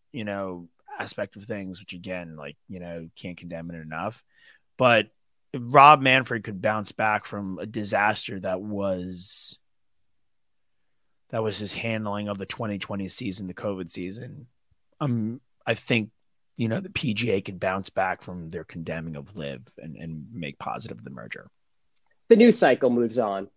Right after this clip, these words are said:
Speaker 2: right, guys?
Speaker 1: Yeah.
Speaker 2: I think eventually people are gonna, because that's what they did with Phil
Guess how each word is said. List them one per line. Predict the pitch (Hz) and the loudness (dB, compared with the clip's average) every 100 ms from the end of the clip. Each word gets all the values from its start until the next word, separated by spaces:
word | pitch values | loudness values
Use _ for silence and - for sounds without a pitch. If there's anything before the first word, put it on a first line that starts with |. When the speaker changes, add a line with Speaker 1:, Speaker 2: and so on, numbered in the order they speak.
| _ - | _ -2
Speaker 2:
right, | 127 | 0
guys? | 127 123 120 120 | 2 0 0 -2
Speaker 1:
Yeah. | |
Speaker 2:
I | 120 | -2
think | 135 | 0
eventually | 120 123 110 117 107 101 98 - _ _ _ _ - | 2 0 0 0 0 0 -4 -12 _ _ _ _ -6
people | 127 - 107 | -6 -2 0
are | 101 | 2
gonna, | 95 104 98 95 _ _ _ _ - - | 2 -2 -2 -6 _ _ _ _ -20 0
because | 196 196 | 8 10
that's | 220 214 | 8 6
what | 208 | 6
they | 233 185 | 6 8
did | 190 180 | 6 6
with | 190 | 4
Phil | - 127 123 131 127 131 | 2 2 4 6 4 2